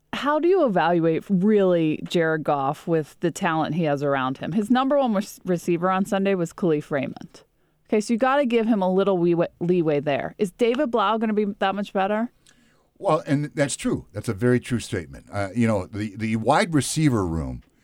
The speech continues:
Speaker 2: uh, in Allen Park.
Speaker 1: It's like crickets. <laughs>
Speaker 2: What, what? All right.
Speaker 1: And the guy they brought in didn't dress.
Speaker 2: Yeah, and two of your, uh, best offensive linemen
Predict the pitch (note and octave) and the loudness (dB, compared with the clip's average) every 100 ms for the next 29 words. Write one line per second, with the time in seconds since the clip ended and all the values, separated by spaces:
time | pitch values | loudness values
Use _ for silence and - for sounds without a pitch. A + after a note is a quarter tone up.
0 | _ - - _ - F#2+ - A2+ G#2+ G#2 | _ -20 -20 _ -8 -8 -4 -2 0 0
1 | F#2 - G2 D#2+ - - _ - F3 - | -2 -4 -6 -6 -10 -20 _ -6 -6 -6
2 | - G#3 - - - A3+ - - _ _ | -2 -2 -2 -8 -4 -4 -4 -12 _ _
3 | _ _ _ _ - - - - _ _ | _ _ _ _ -14 -10 -8 -10 _ _
4 | _ - C3+ - C#3 - _ _ _ _ | _ -6 -4 -2 -4 -4 _ _ _ _
5 | _ _ - B2 A#2 E3 - _ _ _ | _ _ -6 -2 0 0 -2 _ _ _
6 | - C4+ F4+ F#4 C#4+ C#4+ C#4+ D4 D4 C#4 | -4 0 2 2 0 0 0 0 0 0
7 | B3+ C4 D#4+ C4+ B3 A#3+ C4+ A#3+ B3 C#4 | 0 0 0 0 2 2 2 2 2 -2
8 | F3 - - - - _ _ _ _ _ | -4 -8 -20 -20 -20 _ _ _ _ _
9 | _ _ _ _ _ _ _ _ _ _ | _ _ _ _ _ _ _ _ _ _
10 | _ _ - E3+ A#2 C3 - E3 F3+ C3+ | _ _ 0 2 2 -4 -4 -2 2 2
11 | C3+ C3 _ - F3 E3+ B2+ B2+ A#2 A2+ | 0 -4 _ -10 -2 -2 2 0 2 0
12 | G#2+ G2 B2+ - A#2+ G#2 A2 F#2 F2+ F#2 | 0 0 -2 0 0 0 -4 -6 -4 -4
13 | F2 E2+ A2+ | -2 -4 -6